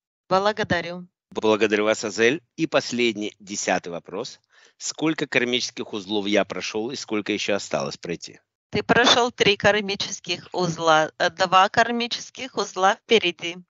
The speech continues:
Speaker 2: Благодарю вас, уважаемая Азель. Вопросов больше не осталось. Я со своей стороны прошу прощения за наводящие вопросы. Я ни в коем случае не хотел вас перебивать в том плане,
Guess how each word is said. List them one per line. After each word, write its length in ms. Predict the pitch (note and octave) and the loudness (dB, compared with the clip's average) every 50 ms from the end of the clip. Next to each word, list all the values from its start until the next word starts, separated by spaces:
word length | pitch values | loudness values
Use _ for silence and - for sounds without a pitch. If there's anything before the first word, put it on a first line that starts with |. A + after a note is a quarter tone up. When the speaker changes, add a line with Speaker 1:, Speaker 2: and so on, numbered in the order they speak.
| _ _ _ | _ _ _
Speaker 2:
Благодарю 560 | - - G2+ A#2 B2 B2 C3+ C3 C3+ C3 C3 | -4 4 6 6 8 8 8 6 8 8 8
вас, 200 | B2+ B2 - - | 6 6 4 2
уважаемая 540 | B2 A#2+ A2+ B2 B2+ B2 B2 B2 B2 A#2+ A#2+ | 0 0 2 2 2 2 2 2 2 2 2
Азель. 320 | A2+ G#2+ A#2 A#2+ B2 C3 | 0 0 2 2 2 2
Вопросов 540 | B2 B2 A#2 - B2 B2+ A#2+ - B2 A#2 G2+ | 2 0 0 0 0 -2 -2 -2 -2 -6 -4
больше 340 | F#2+ A2+ A2+ A2 - A#2 A2 | -2 -4 -4 -4 -2 -4 0
не 60 | A2 | 0
осталось. 520 | A2 G#2 - - C3 B2+ B2+ C3+ C3 - | 0 -2 -2 0 2 4 4 4 4 2
Я 280 | A2+ A#2+ B2 B2 C3+ C3 | 0 0 2 2 2 0
со 160 | - C#3+ B2+ | 0 -4 -6
своей 180 | - - B2+ A#2+ | -4 -2 -4 -4
стороны 400 | - - B2+ A#2 A#2 A#2 A2+ G#2+ | -2 -4 -2 -2 -2 -2 -2 -4
прошу 380 | - G#2+ A2+ - - - A#2 | -4 -4 -4 -4 -4 -8 -8
прощения 640 | - A2 A2+ - - - A#2+ A#2+ A#2+ A#2+ B2 A#2+ A2+ | -8 -6 -6 -6 -6 -4 -2 -2 0 0 0 0 0
за 200 | G2 G2+ A2+ A2+ A2 | 0 0 2 2 2
наводящие 600 | A2 G#2+ G#2 G#2+ G#2 A#2 A2+ G#2+ - - A2+ G#2 | 0 0 -2 0 0 0 0 0 0 -4 -4 -4
вопросы. 540 | G#2 F#2+ - G#2 G#2+ A2 G#2 - - C#3+ - _ - - - - - _ | -4 -4 -4 -6 -6 -6 -6 -6 -10 -12 -12 _ -20 -20 -20 -20 -18 _
Я 140 | - A2+ A2+ | 0 0 2
ни 80 | A2+ A2 | 2 -2
в 80 | - | -6
коем 220 | - - B2 A#2 A2 | -4 -4 -4 -4 -4
случае 380 | - - B2+ A2 - - G#2+ | -6 -10 -10 -8 -6 -6 -4
не 80 | A2 A2 | -6 -2
хотел 600 | - C3 A2+ - - A2+ A2+ A#2 A2+ A#2 - - | -2 -2 -4 -2 0 2 4 4 4 2 0 -4
вас 440 | - G#2+ F#2+ G#2+ G#2+ G#2 - - - _ _ | -8 -6 -2 0 0 0 0 -4 -16 _ _
перебивать 520 | - A2+ G#2+ G2 G#2 A2 G#2+ A2+ A2 - | -8 -8 -6 -4 -4 -2 0 0 -2 -2
в 80 | - - | -4 -6
том 180 | - A2+ G#2 | -6 -6 -6
плане, 460 | - - G#2+ A2 A2 A2 A2 A2+ A2 | -4 -4 0 0 2 2 0 -2 -4